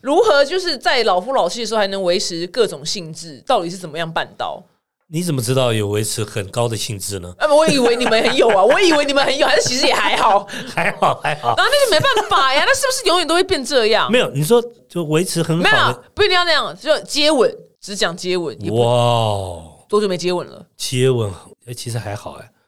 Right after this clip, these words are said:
Speaker 1: 哦，你们还会接吻？那很棒欸。
Speaker 2: 接吻啊。
Speaker 1: 哇，很棒欸。
Speaker 2: 不是，接吻是一个能够引起各种兴致的一个第一站吧。
Speaker 1: 对，对，第一站，对，首发。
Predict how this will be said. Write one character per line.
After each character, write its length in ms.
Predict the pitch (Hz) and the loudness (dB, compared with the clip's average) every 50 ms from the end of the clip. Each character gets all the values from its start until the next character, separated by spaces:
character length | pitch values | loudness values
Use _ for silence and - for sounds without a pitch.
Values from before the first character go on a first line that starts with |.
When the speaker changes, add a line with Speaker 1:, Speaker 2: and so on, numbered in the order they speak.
| _ _ _ | _ _ _
Speaker 1:
哦， 160 | 233 233 220 226 | -2 -2 -2 -2
你 80 | 240 226 | -4 -4
们 120 | 208 208 | -4 -4
还 140 | - 170 202 | -4 0 0
会 100 | 254 269 | 0 0
接 160 | 214 233 240 | 0 0 -2
吻？ 200 | 240 226 190 170 165 220 | 0 0 -2 -2 -4 -6
那 80 | 233 | -8
很 80 | 143 131 - | -8 -6 -2
棒 100 | - 226 | 0 0
欸。 60 | 160 147 | 2 2
Speaker 2:
接 40 | |
吻 160 | 131 117 110 120 | 2 2 0 0
啊。 140 | 127 139 - _ _ _ _ - - - - | -2 -4 -6 _ _ _ _ -20 -20 -14 0
Speaker 1:
哇， 120 | - 349 381 | 2 2 4
很 160 | 370 320 359 - - 508 | 4 4 2 2 2 4
棒 100 | - 427 | 4 4
欸。 160 | 453 427 403 | 2 4 2
Speaker 2:
不 60 | 370 | 2
是， 340 | 359 349 - 330 302 285 262 | 2 2 2 0 -2 -4 -6
接 300 | - - - 233 240 240 | -6 -2 2 2 4 4
吻 240 | 240 220 170 131 117 | 4 2 2 2 0
是 180 | 113 - - 175 | -2 -2 -2 -2
一 120 | 160 156 | -2 -2
个 320 | 151 - 139 120 98 - - _ _ _ _ _ _ _ _ _ | -2 -4 -4 -4 -6 -8 -12 _ _ _ _ _ _ _ _ _
能 120 | 117 143 | -8 -6
够 380 | 170 165 185 175 135 110 - - _ _ _ | -4 0 0 0 0 0 -4 -10 _ _ _
引 160 | 113 135 196 | -2 0 0
起 220 | 220 - - 127 117 | 0 0 0 -2 0
各 120 | - 190 | 2 2
种 140 | 135 123 107 | 2 2 0
兴 260 | 101 - - 180 143 | 0 0 0 0 0
致 160 | 120 - 139 | 0 -2 -4
的 100 | 117 110 | -2 -2
一 120 | 101 101 98 | -4 -4 -4
个 300 | - - 104 85 78 - _ _ | -6 -6 -6 -6 -8 -12 _ _
第 200 | - 147 135 131 | -4 -4 -2 -2
一 40 | 139 | -2
站 300 | 120 - 147 107 82 82 | -2 -2 -2 -2 -2 -6
吧。 120 | - - - _ _ - | -12 -16 -18 _ _ -4
Speaker 1:
对， 160 | - 196 180 | 0 2 2
对， 160 | 160 - - | 2 2 2
第 160 | - 240 240 240 | 0 0 -2 -2
一 60 | 240 | -2
站， 200 | 247 247 190 180 | -2 -2 0 2
对， 300 | 196 196 180 165 156 160 | 4 4 4 4 4 2
首 200 | - - 185 165 | 0 0 0 2
发。 320 | 160 190 185 196 202 196 | 2 4 4 4 2 0